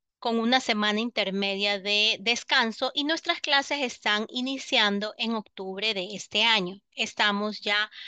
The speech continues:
a punto de cerrar nuestro proceso de admisión. Adicional a ello, y una ex-, excelente noticia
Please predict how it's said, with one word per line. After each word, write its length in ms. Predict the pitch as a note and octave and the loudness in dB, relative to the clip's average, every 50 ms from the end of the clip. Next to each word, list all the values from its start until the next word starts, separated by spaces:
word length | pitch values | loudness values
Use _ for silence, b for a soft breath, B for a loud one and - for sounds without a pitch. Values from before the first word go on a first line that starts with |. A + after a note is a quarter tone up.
| B B B B B | B B B B B
a 120 | A3 - | 0 0
punto 300 | - B3 A#3 A#3 - C#4 | 0 -4 -4 0 2 4
de 160 | C4 C4 C4 | 4 4 4
cerrar 480 | B3+ - G#3 G3+ G3+ G#3 G3+ G#3 G#3+ - | 2 0 -2 0 2 2 2 2 2 -2
nuestro 520 | - G#3+ A3 A3+ A3+ G#3 - - - A#3+ - | -4 -4 -4 -2 -4 -6 -6 -6 -8 -8 -8
proceso 640 | - F#3+ F3+ - - - G#3+ G#3 - - B3 A#3 | -8 -8 -6 -4 -2 0 0 0 0 -2 -4 -2
de 80 | G#3+ G#3+ | -2 -2
admisión. 680 | G3 F3+ F3 G3 F3+ - - - - - - G3+ G#3+ _ _ _ _ _ _ _ _ _ _ _ _ _ _ _ _ _ _ _ b b b b b b b C#4+ | -2 -2 -4 -8 -6 -6 -8 -8 -8 -12 -18 -20 -20 _ _ _ _ _ _ _ _ _ _ _ _ _ _ _ _ _ _ _ b b b b b b b 2
Adicional 560 | D4 D#4 D#4 - - E4 D#4 D#4+ F4 F4 G4 | 4 4 2 4 4 4 6 6 6 6 8
a 200 | G4+ G4+ F#4 D#4+ | 8 8 8 8
ello, 340 | C#4 C4 B3 A3 B3+ C4+ C#4 | 6 4 4 4 2 2 2
y 140 | - A3 A3+ | 2 -2 -2
una 140 | A#3+ B3+ C4 | 0 -2 -2
ex-, 240 | C4 - - - - | -4 -4 -10 -16 -10
excelente 720 | - - - - - - G#3+ A3 A3+ A#3+ B3 C4+ C4+ E4 D#4 | -6 -6 -4 -4 -2 2 4 6 8 8 6 6 4 2 2
noticia 680 | C4+ A#3 - - B3 B3 A#3+ - - C#4 C#4 C#4+ | 0 -2 -4 -2 -2 -2 -2 0 0 0 0 0